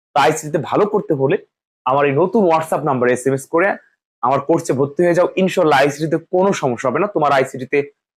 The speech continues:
ভালো করানোর দায়িত্ব আমার। ওকে, এই মুহূর্তে যারা আমার কাছে অফলাইনে পড়তে আসে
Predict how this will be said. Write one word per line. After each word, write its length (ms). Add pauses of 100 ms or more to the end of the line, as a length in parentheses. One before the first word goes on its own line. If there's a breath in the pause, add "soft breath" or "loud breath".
ভালো 220
করানোর 340
দায়িত্ব 380
আমার। 260
ওকে, 240 (400)
এই 120
মুহূর্তে 300
যারা 220
আমার 140
কাছে 200
অফলাইনে 440
পড়তে 300
আসে 300